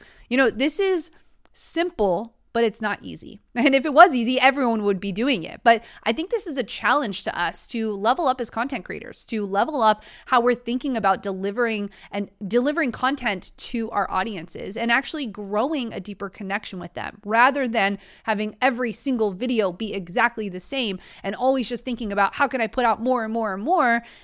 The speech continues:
and really thinking about the connection, really thinking about building a brand, which means that they need a lot of touch points with you, which means that they need to actually be a part of the process. And I think about some of my favorite vloggers that I love to watch, Erin being one of them,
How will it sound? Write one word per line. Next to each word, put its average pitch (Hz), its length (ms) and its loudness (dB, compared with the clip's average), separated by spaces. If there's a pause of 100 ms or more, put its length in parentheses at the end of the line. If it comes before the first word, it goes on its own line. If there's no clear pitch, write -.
and 214 160 -2
really 349 200 0
thinking 226 300 -6
about 190 420 2
the 196 80 -6
connection, - 680 -8
really 285 240 0
thinking 233 340 -4
about 185 500 0
building 214 840 0
a 185 160 -8
brand, 185 760 -2 (300)
which 220 260 0
means 247 320 0
that 190 220 2
they 180 100 -2
need 196 180 -4
a 180 60 -2
lot 180 160 0
of 180 80 -6
touch 180 220 -12
points 170 240 -12
with 170 160 -12
you, - 100 -18 (160)
which 190 180 -6
means 226 160 0
that 214 180 4
they 220 120 2
need 226 360 0
to - 140 0
actually 202 460 0 (140)
be 214 120 -2
a 208 40 0
part 240 480 0
of 202 140 -2
the 196 80 -8
process. - 580 -10
And 214 160 -2 (280)
I 226 80 6
think 254 140 4
about 262 160 4
some 240 120 -2
of 220 60 -2
my 214 140 4
favorite 226 460 -2
vloggers 190 380 0
that 190 100 -4
I 175 80 2
love 175 320 0
to - 120 -10
watch, 175 460 0 (140)
Erin 226 340 2
being 214 220 -2
one 180 160 -2
of 202 140 -4
them, 233 260 0